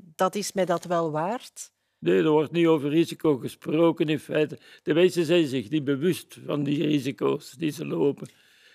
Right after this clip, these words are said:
Speaker 2: En de meeste niet. En misschien is het wel goed dat men daar van buitenaf op let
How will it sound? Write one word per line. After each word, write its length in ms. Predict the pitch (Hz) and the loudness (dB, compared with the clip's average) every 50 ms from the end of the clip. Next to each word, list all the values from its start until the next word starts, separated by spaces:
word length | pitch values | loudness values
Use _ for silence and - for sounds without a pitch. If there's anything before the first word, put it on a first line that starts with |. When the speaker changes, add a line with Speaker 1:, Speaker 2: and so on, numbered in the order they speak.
| _ | _
Speaker 2:
En 160 | - - 135 - - - | -8 -8 -8 -6 -6 -4
de 140 | 135 156 | -4 -2
meeste 440 | 151 165 175 185 170 143 - - 156 | 0 4 4 4 4 2 -2 -6 -6
niet. 320 | 143 131 131 120 113 117 _ _ _ _ _ _ _ - _ | -4 -4 -4 -6 -6 -8 _ _ _ _ _ _ _ -18 _
En 200 | - - 165 156 | -2 0 0 0
misschien 300 | 156 151 - - 170 175 | 0 -4 -4 -2 -2 0
is 100 | 165 156 | 0 0
het 100 | - - | -2 0
wel 220 | - 151 143 139 135 | 0 0 2 2 2
goed 220 | 120 160 180 180 - | 4 2 2 2 2
dat 140 | 175 165 | -2 -4
men 160 | - 165 165 147 | -2 -4 -4 -2
daar 260 | 151 143 123 117 - - | -2 -2 -2 -4 -8 -8
van 340 | - 139 120 - 160 156 | -8 -8 -6 -4 -6 -2
buitenaf 580 | 131 151 160 170 170 - 156 151 156 160 147 - | 0 4 4 4 4 2 0 -2 -2 -4 -4 -6
op 280 | - - 160 147 - - | -4 -4 -4 -4 -2 0
let 380 | 156 175 180 - - - - | 0 0 0 0 -6 -20 -20